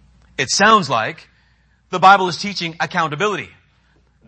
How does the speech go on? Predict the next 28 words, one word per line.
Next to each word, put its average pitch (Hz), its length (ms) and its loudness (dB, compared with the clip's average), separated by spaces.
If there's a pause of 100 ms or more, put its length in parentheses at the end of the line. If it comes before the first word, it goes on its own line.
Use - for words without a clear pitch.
(120)
That 185 180 -6
we 254 100 -2
are 240 100 0
not 233 160 2
accountable 202 440 -4
to 180 80 -8
those 185 300 -4
who 190 120 -6
are 170 180 0
outside 220 460 -2
of 151 80 -8
the 135 60 -14
church. 160 240 -10
We 202 80 -6
are 208 120 -2
accountable 180 400 -6
to 175 100 -8
those 180 200 -6
who 180 80 -6
are 175 180 2
inside 247 540 -4
of 151 60 -8
the 151 60 -14
church. - 600 -12 (580)
Those 262 240 0
who 311 100 0
are 269 80 6
outside, 165 640 0